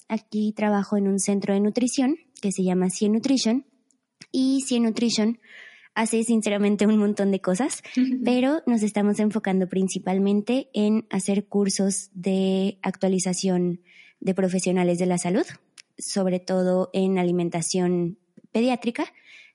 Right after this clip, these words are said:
Speaker 1: eh, cursos de alimentación complementaria, cursos de alergias, pero también atendemos pacientes y, pues bueno, por el perfil que manejo, me toca a mí principalmente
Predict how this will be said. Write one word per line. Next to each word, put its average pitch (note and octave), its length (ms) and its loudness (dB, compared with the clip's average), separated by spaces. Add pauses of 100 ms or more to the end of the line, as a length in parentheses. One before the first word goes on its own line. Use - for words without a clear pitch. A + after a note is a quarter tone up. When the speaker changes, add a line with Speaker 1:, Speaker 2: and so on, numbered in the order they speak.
(100)
Speaker 1:
eh, F3+ 400 0
cursos F#3+ 300 0
de F3 60 0
alimentación E3+ 520 0
complementaria, A3 840 0
cursos G#3+ 320 -2
de A3 60 0
alergias, C4 560 -2 (360)
pero D4 300 0
también A3 540 2 (100)
atendemos G3+ 560 0
pacientes C#4+ 800 0
y, C4 460 0
pues G#3 160 0
bueno, F3+ 260 0
por F#3 120 0
el F3+ 120 0
perfil F#3 340 -2
que - 120 -4
manejo, A#3 480 2 (400)
me F#3 160 -2
toca F#3+ 240 -2
a - 20 0
mí F#3+ 120 2
principalmente F#3+ 1000 -2